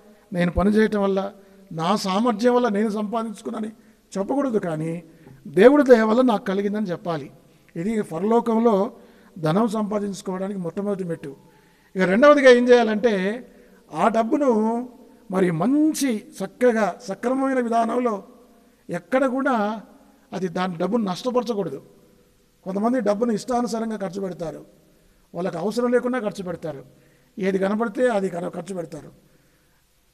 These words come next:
నేను చేసిన, <laughs> నేను చేసిన the biggest mistake ఇన్ని రోజుల్లో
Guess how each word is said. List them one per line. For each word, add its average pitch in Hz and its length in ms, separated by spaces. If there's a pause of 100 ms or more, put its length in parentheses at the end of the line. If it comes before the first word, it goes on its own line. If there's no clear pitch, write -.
నేను 185 180
చేసిన, 202 240 (520)
<laughs> - 460
నేను 180 220
చేసిన 202 220
the 185 120
biggest 180 520
mistake 208 380
ఇన్ని 196 140
రోజుల్లో 196 580